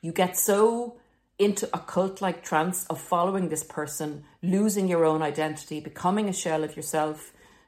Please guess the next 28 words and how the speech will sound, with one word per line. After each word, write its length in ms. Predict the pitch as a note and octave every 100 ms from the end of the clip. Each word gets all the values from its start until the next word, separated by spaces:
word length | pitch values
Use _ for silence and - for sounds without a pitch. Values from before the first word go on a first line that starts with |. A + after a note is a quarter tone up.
| _ _ _ _ _ _ _ _ _
lessening 520 | D3+ F3+ G3 - G3
your 80 | F3+
boundaries, 1000 | E3 D3 D3 D3 D#3 D3+ D3 - - - _ _ _
losing 440 | D#3 F3 A3+ G#3+
your 100 | F#3
self-identity, 1200 | E3+ E3 D#3 D#3 D3+ D3+ D3+ D3+ D3 D3 C3 B2+ - _ _ _ _ _ _ _ _
that 220 | - E3 E3+
you 80 |
stick 360 | D3+ - A#3 B3
around 720 | G#3+ F3+ F3 D#3+ D3 D3 - -
for 240 | - - D3+
the 120 | D3+
reward 640 | D3 C#3+ D#3 D#3+ D3+ C3+ - - - _
part 600 | - - C#3 C3+ - - - _ _ _ _ -
of 160 | C3+
the 60 | D#3
grooming 400 | D3+ C#3+ C#3+ C#3+
process. 760 | - C3 C3 - - - - _ _ _ _ _ _ _ - - _
This 160 | A3+ B3+
is 120 | D4+
insidious, 720 | D4 B3 - F#3 F3 G#3 A3
this 200 | - F3
is 160 | D3+ D3
subtle, 400 | - D#3+ E3+ A3+
this 200 | G#3 E3+
happens 360 | F3 F3 E3+ E3
over 220 | D#3 D3+
time, 680 | - D#3+ D#3 C#3+ C#3 C#3+